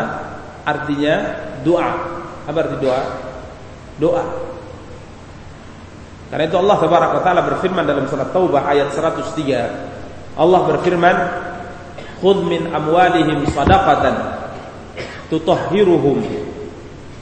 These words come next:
Wa tuzakkihim biha. Wa salli 'alaihim, inna salataka sakanun lahum. Allah Tabaraka wa Ta'ala mengatakan, "Ambillah dari mereka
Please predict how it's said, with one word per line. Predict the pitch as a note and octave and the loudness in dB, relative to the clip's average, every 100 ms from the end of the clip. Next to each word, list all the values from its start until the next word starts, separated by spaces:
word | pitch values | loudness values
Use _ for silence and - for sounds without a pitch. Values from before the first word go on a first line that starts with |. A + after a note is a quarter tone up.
| - - - | -16 -12 0
Wa | D3+ D#3 | 0 2
tuzakkihim | D3+ D#3+ - - G#3 F3 D3 C#3+ D#3+ | 0 0 0 -2 -2 0 -2 0 2
biha. | E3 B2 - - - - - - - - - - - - - - - - - - - - - | 2 2 -2 -6 -10 -12 -14 -16 -16 -18 -18 -18 -18 -18 -18 -18 -18 -18 -18 -18 -18 -18 -8
Wa | C3 | -4
salli | - B3+ B3 | 4 4 6
'alaihim, | A3+ A3+ A#3+ A#3+ A#3 A#3+ B3 A#3 - - - | 6 6 6 6 6 4 2 0 -6 -8 -6
inna | E3+ D#3+ D3 | -4 -2 -2
salataka | D3 E3 F3 C#3+ B2 B2+ | 0 2 2 0 -2 -4
sakanun | - - C3+ B2+ A#2+ | -4 -4 -2 -2 -2
lahum. | A#2+ B2 - - - - - - - - - - - | -2 -4 -8 -12 -14 -14 -16 -16 -18 -18 -18 -18 -14
Allah | - E3 F#3+ | -2 2 4
Tabaraka | F3 G3 E3 D#3+ | 6 6 6 4
wa | |
Ta'ala | E3 D#3 | 2 2
mengatakan, | D3 C#3 F3 E3+ - A3 | 0 0 0 -2 -2 0
"Ambillah | A3+ A3 F3 A#2 G#2+ - - - - - - - C#3 | 2 2 2 0 -2 -6 -12 -14 -16 -16 -16 -10 2
dari | F3 G3 | 6 6
mereka | D#3 B2+ A#2 B2+ | 4 2 2 0